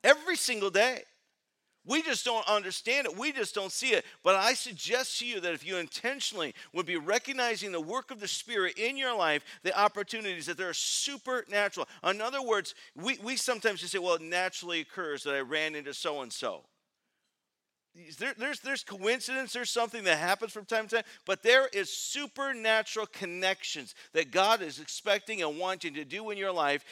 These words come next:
and you to speak a word in the right moment. And because Jesus came, because of his arrival, you have that supernatural access. And then last week we said this. Go ahead, if you would, please. Our response to his coming changes everything.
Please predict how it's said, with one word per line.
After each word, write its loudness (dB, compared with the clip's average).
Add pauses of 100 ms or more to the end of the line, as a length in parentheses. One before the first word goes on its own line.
(120)
and 2
you -4
to -2
speak -2
a -4
word -2
in -2
the -4
right 2
moment. -6 (1300)
And -4
because -4
Jesus -8
came, -2 (100)
because -4
of -8
his -4
arrival, 2
you -2
have -2
that -4
supernatural -6
access. -10 (280)
And -12
then 2
last 2
week -8
we -12
said -4
this. -2 (220)
Go -2
ahead, 4
if -12
you -6
would, -10
please. -8 (320)
Our 4
response -2
to -8
his -4
coming -6 (200)
changes -2 (280)
everything. -4